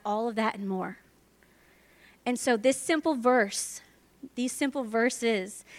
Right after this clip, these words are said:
that you've probably heard before, right? These are, these are the, the, the, these, this is a common scripture that we all hear, like John three sixteen and Jeremiah twenty-nine eleven, and,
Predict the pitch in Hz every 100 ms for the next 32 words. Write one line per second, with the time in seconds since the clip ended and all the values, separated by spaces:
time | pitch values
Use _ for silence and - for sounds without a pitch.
0 | - - 226 254 302 - 302 320 359 359
1 | 285 262 226 233 - 180 - - 214 208
2 | 262 240 269 339 339 - - - 339 415
3 | - 269 302 254 254 254 262 302 349 311
4 | 330 320 285 - 269 269 285 - 254 -
5 | 262 247 247 233 262 247 220 214 226 202
6 | 214 214 262 262 302 - 269 247 240 233
7 | 202 - - - 208 220 269 285 302 302
8 | 294 311 240 226 226 233 233 233